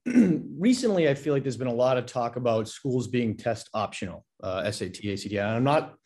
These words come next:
to be honest, not sure where B C lands on that, but, um, a lot of conversations we have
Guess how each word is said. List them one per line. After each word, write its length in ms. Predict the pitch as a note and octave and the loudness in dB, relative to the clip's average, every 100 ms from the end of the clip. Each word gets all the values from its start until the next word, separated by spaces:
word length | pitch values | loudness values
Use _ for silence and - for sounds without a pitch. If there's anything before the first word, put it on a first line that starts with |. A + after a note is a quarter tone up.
| _ _ _ _ _ _ _ _ _ - A#2+ A#2 | _ _ _ _ _ _ _ _ _ -8 -8 -4
to 100 | C#3 | 0
be 120 | B2+ | 2
honest, 240 | B2+ A#2+ | 2 0
not 160 | C3+ B2+ | -2 -2
sure 160 | - C3+ | 0 2
where 220 | B2 A#2 | 2 0
B 160 | B2 | -2
C 240 | A#2+ - A#2+ | -6 -4 -2
lands 360 | A2+ A#2 - | 0 0 0
on 140 | A2 F2+ | 0 -2
that, 220 | - F#2+ - | -8 -10 -4
but, 180 | C3 C3+ | -4 -2
um, 480 | B2 A#2 A2 G#2+ - - | 0 2 0 -2 -8 -4
a 60 | D3 | 2
lot 180 | D#3 | 4
of 60 | D#3 | 4
conversations 720 | D#3 C3+ B2+ C#3 A#2+ A#2 G2+ | 2 2 2 -2 -2 -4 -4
we 260 | A2 A2+ G#2+ | -2 0 0
have 420 | A#2 A#2 G#2+ G2 | 0 0 -2 -6